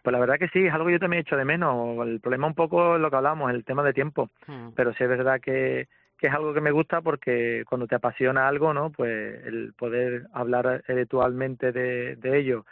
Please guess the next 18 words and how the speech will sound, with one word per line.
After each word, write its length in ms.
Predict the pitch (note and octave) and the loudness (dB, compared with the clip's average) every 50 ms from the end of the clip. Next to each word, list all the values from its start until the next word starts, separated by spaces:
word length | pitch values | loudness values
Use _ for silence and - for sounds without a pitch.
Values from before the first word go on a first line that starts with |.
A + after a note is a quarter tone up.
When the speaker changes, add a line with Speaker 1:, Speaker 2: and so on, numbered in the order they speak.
| - - - - - | -20 -20 -20 -16 -2
Speaker 1:
y 80 | - C3 | -2 0
compartir 580 | - B2 A#2+ - B2 A#2 A2+ - C3 B2+ B2+ B2+ | 0 0 0 0 -4 -4 -4 -2 0 0 0 0
con 180 | - B2+ B2 | -2 -6 -6
otros 640 | B2 A#2+ - B2 B2+ B2 A#2+ A#2+ B2 A#2+ A#2+ B2 B2 | -6 -6 -2 0 0 2 2 0 0 -2 -2 -2 -2
hermanos 540 | A#2+ A#2+ A#2+ B2 B2 B2+ B2 B2 B2 A#2+ A#2 | -4 -4 -4 -4 -4 -2 -2 -4 -6 -6 -8
y 220 | B2+ B2 A#2+ A#2 A2+ | -8 -8 -8 -10 -10
compañeros 720 | - B2 A2+ - B2 B2 A#2+ B2 B2 B2 A#2+ A#2+ A#2+ A#2+ _ _ - - - - _ - - | -10 -10 -6 -6 -6 -6 -4 -4 -4 -2 -2 -2 -2 -4 _ _ -20 -20 -20 -20 _ -6 -4
anécdota 440 | A#2+ A#2+ B2+ B2+ B2 B2 - B2+ B2+ | -4 0 2 2 2 2 2 0 2
y 40 | |
tertulia, 420 | B2 B2+ A#2 - - B2 B2 C3 C3+ | 2 0 -2 0 -2 -2 0 0 2
pues 100 | B2+ A#2+ | 2 0
la 60 | A#2 | 0
verdad 220 | G#2+ G2 G2+ G#2 | -2 -4 -8 -10
que, 260 | A2 G2+ A#2 A2+ G#2+ G#2+ | -8 -6 -6 -8 -8 -8
que 60 | A2+ | -10
es 60 | A#2 | -8
un 100 | A#2 A2+ | -8 -8
placer. 320 | - A2+ F#2+ - - G#2 | -10 -12 -16 -16 -18 -20